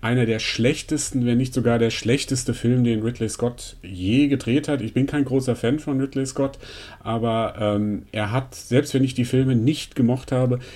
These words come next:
die haben in sich funktioniert, die hatten eine relativ logische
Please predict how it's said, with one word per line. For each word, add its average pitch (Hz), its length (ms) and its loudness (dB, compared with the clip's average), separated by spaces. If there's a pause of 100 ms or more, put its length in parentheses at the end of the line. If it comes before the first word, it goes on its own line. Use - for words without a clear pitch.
(120)
die 110 140 0
haben 131 260 2
in 113 160 2
sich 117 540 2
funktioniert, 120 920 0
die 101 120 -2
hatten 113 380 -2
eine 101 520 -2
relativ 120 460 -2
logische 123 1000 2